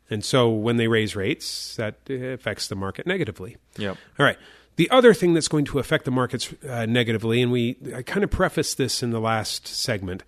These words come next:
Speaker 1: is the corporate bond market.
Speaker 2: Yeah.
Speaker 1: Okay? Uh, so understand what's going on <clears throat> is that the companies, and especially the large cap companies,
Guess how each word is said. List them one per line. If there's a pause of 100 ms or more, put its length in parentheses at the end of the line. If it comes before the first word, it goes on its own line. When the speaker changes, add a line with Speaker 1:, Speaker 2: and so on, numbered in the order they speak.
(380)
Speaker 1:
is
the
corporate
bond
market. (100)
Speaker 2:
Yeah. (300)
Speaker 1:
Okay? (580)
Uh,
so
understand
what's
going
on (240)
<clears throat> (1000)
is
that
the
companies,
and
especially
the
large
cap
companies,